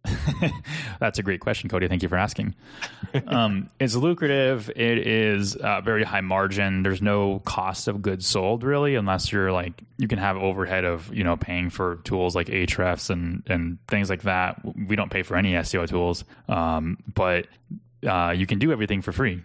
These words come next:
Speaker 1: Google Search Console, uh, analytics, uh, literally everything. Um,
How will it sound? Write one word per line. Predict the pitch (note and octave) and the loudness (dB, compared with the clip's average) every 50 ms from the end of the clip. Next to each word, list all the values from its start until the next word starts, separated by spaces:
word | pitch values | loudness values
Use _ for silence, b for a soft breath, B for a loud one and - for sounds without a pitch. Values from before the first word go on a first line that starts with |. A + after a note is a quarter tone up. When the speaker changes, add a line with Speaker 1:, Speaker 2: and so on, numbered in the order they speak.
| - | -6
Speaker 1:
Google | - G#2+ F#2+ F2+ | -4 -2 -2 0
Search | - A2+ G#2+ - - | 0 0 -2 -2 -2
Console, | A2 G2 G2 - - G#2 F#2+ F#2+ F#2+ F#2 F#2 F#2 A#2+ - - | -2 -2 0 0 0 0 2 2 2 2 0 -2 -4 -4 -2
uh, | F#2 F2 F2 F2+ | 0 0 2 2
analytics, | G2 F2+ E2+ E2+ F#2+ G#2 G#2+ G2 F#2+ - - - - - - - G3 F#3+ | 2 2 2 2 2 2 2 0 0 -2 -4 -6 -8 -8 -8 -10 -8 -4
uh, | A2+ G2 F2 E2+ F#2 - - | -2 -2 -2 -2 -4 -6 -8
literally | G2 F#2 F#2 G#2 A2+ A2 G#2+ G#2 F#2+ F#2+ F2+ | -8 -6 -2 -2 0 0 0 0 0 -2 -4
everything. | E2+ F#2 F#2 F2 - - - G2 - - - | -4 -6 -6 -6 -6 -6 -8 -8 -12 -12 -4
Um, | - F#2+ F#2 F2 F2 F2 F2 G2 G2+ F#2+ | 0 2 4 4 4 4 2 2 0 -2